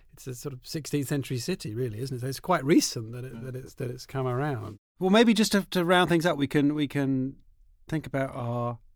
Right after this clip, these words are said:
Speaker 1: favourite building, or a building we like,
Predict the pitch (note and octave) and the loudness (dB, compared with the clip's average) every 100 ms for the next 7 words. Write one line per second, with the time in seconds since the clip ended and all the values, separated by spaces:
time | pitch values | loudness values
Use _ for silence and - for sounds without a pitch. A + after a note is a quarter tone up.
0 | _ - - - C#3+ C#3 B2+ C#3 C#3 E3 | _ -20 -20 -6 -2 0 -2 -4 -4 -4
1 | A2+ D#2 - _ _ _ _ - - - | -8 -12 -16 _ _ _ _ -20 -20 -10
2 | B2+ B2+ C3+ C3+ E3+ D#3 D3 C#3 C#3 G#2+ | -2 0 2 6 6 8 8 8 6 4
3 | G#2 | -4